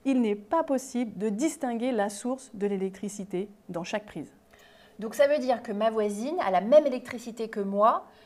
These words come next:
Speaker 2: euh, même si elle n'a pas souscrit, elle, à une offre d'Elec Verte.
Speaker 1: Bravo Paola, tout, tu as tout compris.
Speaker 2: Oh.
Speaker 1: Alors j'espère que vous aussi. Alors sauf que toi, en faisant le choix de Elec Verte,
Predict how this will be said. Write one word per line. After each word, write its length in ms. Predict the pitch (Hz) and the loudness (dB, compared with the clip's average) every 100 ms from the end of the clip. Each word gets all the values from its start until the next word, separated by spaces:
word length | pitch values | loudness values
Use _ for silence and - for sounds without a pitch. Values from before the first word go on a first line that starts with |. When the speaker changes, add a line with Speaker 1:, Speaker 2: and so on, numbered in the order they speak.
| - - | -16 -2
Speaker 2:
euh, 480 | 202 190 190 185 185 | 4 6 8 8 4
même 240 | 214 262 | 0 -2
si 240 | 339 - 311 | -2 -2 2
elle 160 | 262 | 4
n'a 120 | 214 | 2
pas 160 | 196 269 | 0 0
souscrit, 480 | 262 214 - 277 285 - | -2 -8 -10 -10 -6 0
elle, 220 | 262 262 | 2 4
à 80 | 196 | 2
une 120 | 214 | 0
offre 100 | 240 | 0
d'Elec 260 | 208 220 | 0 0
Verte. 340 | 220 175 - - | -2 -4 -6 -18
Speaker 1:
Bravo 520 | - 185 247 320 339 | -10 -2 6 6 6
Paola, 360 | 349 302 302 311 | 6 6 8 4
tout, 340 | 302 339 320 294 | 4 4 4 4
tu 120 | 311 | 2
as 80 | 285 | 2
tout 120 | 359 | 2
compris. 300 | 311 277 254 - - | -2 -2 -6 -10 -10
Speaker 2:
Oh. 60 | - - | -6 -2
Speaker 1:
Alors 180 | 190 | 0
j'espère 320 | 214 214 294 294 | 0 0 0 0
que 60 | |
vous 160 | 233 226 | 0 0
aussi. 380 | 185 - 294 - - - 262 311 - | 0 0 0 0 -6 -18 -14 -14 -4
Alors 260 | - 214 185 | 2 2 2
sauf 380 | - 359 403 - | 4 4 4 2
que 100 | 254 | -6
toi, 320 | 254 170 156 _ - | -6 -10 -10 _ -12
en 80 | 214 | -10
faisant 400 | 208 294 254 202 | -6 -4 -2 -4
le 140 | 190 | -6
choix 480 | 190 - 254 196 - - - _ _ _ - | -8 0 4 4 2 -16 -20 _ _ _ -10
de 100 | 165 | 0
Elec 260 | 269 226 | 2 2
Verte, 320 | 165 175 220 | 0 -6 -8